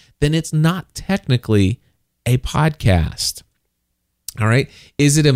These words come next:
is it extremely valuable for Damon John to p-, share his investment plans for two thousand fourteen, uh, in an audio file? Absolutely, that's beneficial. That's great value. It's a wonderful thing.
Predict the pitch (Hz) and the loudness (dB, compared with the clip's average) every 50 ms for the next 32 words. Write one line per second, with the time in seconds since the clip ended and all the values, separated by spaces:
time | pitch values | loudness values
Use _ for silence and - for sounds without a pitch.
0 | 127 - - 139 135 127 131 143 127 131 123 - - - - 143 147 147 143 139 | 0 0 0 0 2 2 2 2 2 0 0 -2 -4 -4 -2 -2 -2 0 0 0
1 | 131 123 104 98 101 92 95 117 135 139 147 147 156 156 - 139 127 123 123 123 | 0 0 0 0 0 0 2 2 2 2 2 2 0 0 0 -2 -2 0 0 0
2 | 127 135 127 120 110 - 104 104 113 127 139 135 117 101 - - - - - - | 0 0 0 -2 -2 0 0 0 0 0 -2 -2 -2 -4 -4 -10 -12 -10 -8 -4
3 | - 123 120 123 127 113 107 110 104 101 104 104 113 - 127 - - - - 117 | 0 2 2 4 2 2 2 0 0 0 0 -2 -2 -2 -4 -6 -4 -2 0 2
4 | 117 117 120 123 123 - - - _ _ _ _ _ _ - 113 - - 123 120 | 2 2 2 0 -2 -4 -8 -14 _ _ _ _ _ _ -2 0 2 2 2 2
5 | 113 107 110 113 104 - 113 101 - - - 123 113 113 120 131 139 - _ _ | 2 2 2 0 -2 -2 -2 -2 -2 -4 -4 -4 -2 -2 -2 -4 -4 -6 _ _
6 | _ _ _ _ - 101 101 - - 120 120 120 117 113 - 110 120 127 127 127 | _ _ _ _ -4 -4 -2 0 0 2 2 2 2 2 0 2 2 4 4 2
7 | 131 - 143 147 147 156 165 - _ - 160 196 196 - - 160 165 180 214 - | 2 2 0 0 0 0 -2 -4 _ -6 -6 -4 -4 -4 -2 0 0 0 0 0
8 | 143 131 110 104 101 - - 104 101 98 95 101 98 95 - 90 82 87 104 127 | 0 0 2 0 0 0 0 0 0 0 0 0 -2 -2 -2 -4 -4 -2 -2 -4
9 | - 127 120 131 147 - 131 143 139 151 131 107 101 - 113 113 113 120 131 143 | -4 -2 0 0 0 0 -2 -2 -2 0 0 0 0 0 0 0 0 0 0 0
10 | 143 143 135 - - 143 123 - - - 143 143 139 113 87 80 69 - 101 | 0 -2 -4 -4 -4 -4 -4 -4 -2 -2 0 0 0 0 -2 -4 -6 -8 -10